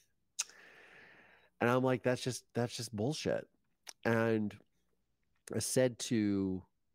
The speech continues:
myself, I'm like, "I know this man is lying. And, uh, I'm gonna get him.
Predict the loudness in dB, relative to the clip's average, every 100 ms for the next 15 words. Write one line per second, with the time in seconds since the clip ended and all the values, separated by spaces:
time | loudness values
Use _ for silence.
0 | _ _ _ _ _ -2 -2 0 2 2
1 | 0 -6 _ _ _ _ _ _ _ _
2 | -8 -2 0 0 -2 -4 0 2 2 2
3 | 0 -4 -12 _ _ _ -6 -2 0 0
4 | 0 -4 -8 -12 -16 _ _ _ _ _
5 | _ _ _ _ _ _ _ _ _ _
6 | 2 2 2 2 2 0 -2 -8 _ _
7 | -4 0 2 2 0 0 -4